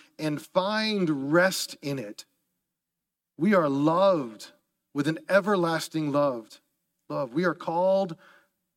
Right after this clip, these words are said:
friend by you. May this energize us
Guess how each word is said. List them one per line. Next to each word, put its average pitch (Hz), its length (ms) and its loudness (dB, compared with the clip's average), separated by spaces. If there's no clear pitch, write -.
friend 120 580 -6
by 113 180 -6
you. 92 340 -12
May 117 60 -20
this 104 180 -12
energize 127 640 -8
us 131 320 -12